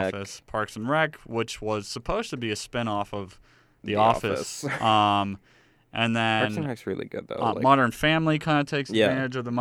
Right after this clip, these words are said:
Speaker 2: mockumentary style. Um, so we'll see how this goes. But uh,
Speaker 1: Yeah.
Speaker 2: I'm very excited. Love the Muppets to death. Uh, I will be watching it on Tuesday.
Speaker 1: I will watch it. Also,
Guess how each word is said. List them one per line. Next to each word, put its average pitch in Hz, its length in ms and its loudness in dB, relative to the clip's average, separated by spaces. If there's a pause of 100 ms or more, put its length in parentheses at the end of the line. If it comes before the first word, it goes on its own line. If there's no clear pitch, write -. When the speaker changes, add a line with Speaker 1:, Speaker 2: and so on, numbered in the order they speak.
(100)
Speaker 2:
mockumentary 117 420 -2
style. 110 540 0 (500)
Um, 101 360 -6
so - 140 -6
we'll 170 100 2
see 165 160 0
how 117 120 4
this 104 200 -4
goes. - 420 -14
But 98 220 -6 (160)
uh, 101 280 -4
Speaker 1:
Yeah. 180 80 -4
Speaker 2:
I'm 120 220 2
very 165 240 6
excited. 160 580 2 (140)
Love 127 160 -2
the 131 80 -2
Muppets 120 320 -2
to 110 80 -14
death. 101 400 -10 (720)
Uh, 55 220 -16 (100)
I - 100 -10
will 104 120 -6
be 101 140 -8
watching 90 400 -12
it - 180 -18 (180)
on - 280 -14
Tuesday. - 380 -18
Speaker 1:
I 98 100 -2
will 110 140 0
watch - 220 -8
it. - 80 -12
Also, 127 420 2